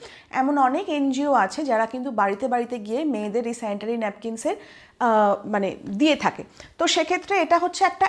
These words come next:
অ্যাওয়ারনেস, সেক্ষেত্রে এটা কোনো রকমই একটা লজ্জার বিষয়বস্তু নয়। আমার জানতে খুব ইচ্ছা করে, আর এই বিষয়টা যদি এতটাই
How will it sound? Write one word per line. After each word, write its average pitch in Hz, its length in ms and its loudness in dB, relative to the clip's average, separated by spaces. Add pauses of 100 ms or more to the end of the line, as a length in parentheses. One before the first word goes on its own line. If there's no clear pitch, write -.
(140)
অ্যাওয়ারনেস, 208 580 4 (380)
সেক্ষেত্রে 311 440 -2
এটা 311 140 2 (100)
কোনো 320 200 4
রকমই 339 300 2
একটা 330 140 0 (100)
লজ্জার 247 380 0 (120)
বিষয়বস্তু 233 540 -4 (140)
নয়। - 140 -6 (160)
আমার 330 220 0
জানতে 220 240 0 (100)
খুব 302 100 -4 (100)
ইচ্ছা - 200 -10 (100)
করে, 220 160 -2 (100)
আর 214 80 -2 (160)
এই 302 80 0 (120)
বিষয়টা 285 420 -6
যদি 285 140 -4 (120)
এতটাই 294 300 -4